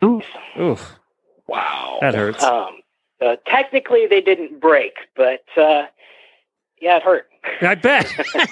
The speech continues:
Speaker 1: I bet. Have you ever done anything dumb with Abby's horses that she's called you on?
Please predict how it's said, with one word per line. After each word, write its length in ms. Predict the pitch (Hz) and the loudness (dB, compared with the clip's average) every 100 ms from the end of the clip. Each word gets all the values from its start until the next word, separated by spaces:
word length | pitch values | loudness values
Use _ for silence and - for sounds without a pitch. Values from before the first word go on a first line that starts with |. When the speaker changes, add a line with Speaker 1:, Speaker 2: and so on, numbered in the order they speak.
| - 302 - 233 - - 208 - _ - 147 - | -4 -6 -6 -18 -18 -18 -18 -20 _ -18 -16 -12
Speaker 1:
I 180 | 180 180 | -10 -10
bet. 480 | 175 214 190 151 - - - | -4 0 0 -2 -8 -18 -4
Have 320 | 240 254 190 | 0 0 -2
you 200 | 262 277 | -2 2
ever 280 | 285 285 285 | 2 2 0
done 280 | 247 233 233 | 0 2 4
anything 840 | 233 240 233 226 214 208 214 - 135 117 - | 4 2 2 2 4 2 -4 -12 -20 -10 0
dumb 600 | 160 160 165 190 202 - _ _ _ _ _ - | 2 4 2 0 -4 -6 _ _ _ _ _ -8
with 360 | 190 180 160 - | 0 2 2 -2
Abby's 1000 | 143 131 139 156 190 233 262 269 247 - | 0 0 0 0 0 0 -2 -2 -4 -2
horses 720 | 220 233 277 302 311 277 - - _ _ | 0 0 0 -6 -6 -8 -12 -16 _ _
that 220 | 165 151 | 0 0
she's 300 | - 180 175 | -2 -2 -2
called 340 | - 180 175 180 | 2 2 2 0
you 60 | 185 | -2
on? 260 | 202 220 | -2 -8